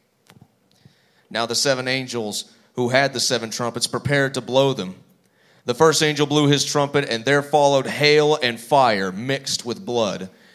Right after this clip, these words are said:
And these were thrown upon the earth. And a third of the earth was burned up, and a third of the trees were burned up, and all green grass was burned up.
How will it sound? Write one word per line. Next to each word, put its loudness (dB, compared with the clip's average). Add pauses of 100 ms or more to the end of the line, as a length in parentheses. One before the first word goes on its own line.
And -10
these 2
were -2
thrown 2
upon -2
the -2
earth. -8 (560)
And -4
a -8
third 2
of -2
the 0
earth 2
was -4
burned 0
up, 2
and -6
a -4
third 2
of -4
the -2
trees -2
were -4
burned -8
up, -6 (220)
and -4
all 6
green -4
grass -2
was -8
burned -6
up. -10